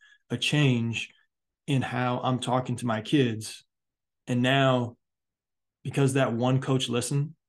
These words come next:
and that one coach makes a change, they could change how they impact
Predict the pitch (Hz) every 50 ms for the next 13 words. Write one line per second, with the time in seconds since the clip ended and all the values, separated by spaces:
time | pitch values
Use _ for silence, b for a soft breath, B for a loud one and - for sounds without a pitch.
0 | _ - 131 131 127 123 - 120 123 123 127 131 131 - 135 135 135 135 - -
1 | - 127 131 127 127 - 117 - - - 120 123 131 151 156 151 - - - _
2 | _ _ _ _ _ _ _ _ _ _ _ _ _ _ _ _ _ _ _ _
3 | _ _ _ _ _ _ _ _ _ _ _ _ _ _ _ _ - 131 127 127
4 | 131 135 127 - 131 127 127 - 127 123 113 117 110 117 120 - - 117 117 113
5 | - - -